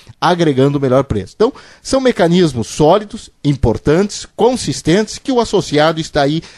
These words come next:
eh, percebendo no dia a dia, aquele que depositou o seu grão na cooperativa,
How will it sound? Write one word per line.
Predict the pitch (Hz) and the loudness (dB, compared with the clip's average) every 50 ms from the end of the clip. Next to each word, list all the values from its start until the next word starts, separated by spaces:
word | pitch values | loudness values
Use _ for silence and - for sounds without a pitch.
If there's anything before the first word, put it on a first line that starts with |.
| - - - | -20 -12 -2
eh, | 131 135 | 0 0
percebendo | 127 - _ 196 214 202 - - 165 131 117 127 139 160 175 160 175 151 | 0 2 _ 2 2 2 2 0 0 0 2 2 2 2 2 0 -2 0
no | 147 135 110 | 0 0 0
dia | 98 135 147 131 | 0 2 2 2
a | 113 | 2
dia, | 101 95 110 135 151 170 165 190 - _ | 0 -2 -2 0 0 0 -2 -2 -10 _
aquele | - 135 131 - 143 147 151 143 135 | -8 -8 -8 -4 -2 0 0 0 -2
que | - - 135 139 139 - - - _ _ - | -2 -2 -2 -2 -2 -4 -12 -20 _ _ -10
depositou | 135 123 143 139 139 143 127 120 123 - 127 139 143 | -2 -2 -2 0 0 -2 -2 -2 -4 0 2 2 2
o | 135 | 2
seu | - - 135 123 | 2 0 0 2
grão | 107 110 117 127 131 131 | 2 4 4 4 2 0
na | 127 123 123 135 143 139 | -4 -6 -4 -2 -2 -2
cooperativa, | - 147 131 - 175 202 196 - - 190 208 226 381 | -2 -4 -4 -2 -2 -2 -2 -2 -2 -2 -2 -2 -4